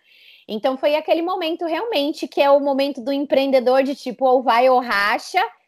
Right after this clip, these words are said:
abrir mão de algumas coisas, óbvio, abrir mão de um salário, de uma grande empresa, pra começar realmente, assim, praticamente do zero.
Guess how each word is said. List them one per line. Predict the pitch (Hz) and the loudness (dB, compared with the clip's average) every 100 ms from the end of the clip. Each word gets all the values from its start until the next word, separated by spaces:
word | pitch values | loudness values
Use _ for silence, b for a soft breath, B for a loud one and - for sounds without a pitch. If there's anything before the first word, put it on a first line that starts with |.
| b | b
abrir | 214 220 269 | -6 -4 -4
mão | 262 247 269 349 | -2 0 0 0
de | 294 | -2
algumas | 254 247 240 254 | -2 -4 -8 -10
coisas, | - 220 233 214 | -4 -2 -2 -2
óbvio, | 196 226 226 | 0 0 0
abrir | 208 196 247 | -4 -4 -4
mão | 240 220 247 330 | -4 -2 -2 -2
de | 240 | -4
um | 226 | -8
salário, | - 190 185 208 214 | -4 -2 0 0 0
de | 190 | -4
uma | 190 196 | -8 -6
grande | 208 220 196 | -4 -4 -6
empresa, | 208 208 190 208 269 285 b b b b _ | -6 -2 -2 0 -2 -4 b b b b _
pra | 233 262 | 0 2
começar | - 302 285 269 254 | 2 0 -2 -2 -2
realmente, | 330 320 311 277 277 | -2 -2 -2 -2 -4
assim, | 269 262 269 | -6 -4 -4
praticamente | 277 - 254 262 285 262 269 | -4 -2 -2 -2 -4 -4 -6
do | 208 277 | -8 -8
zero. | - 226 156 151 | 0 0 0 -4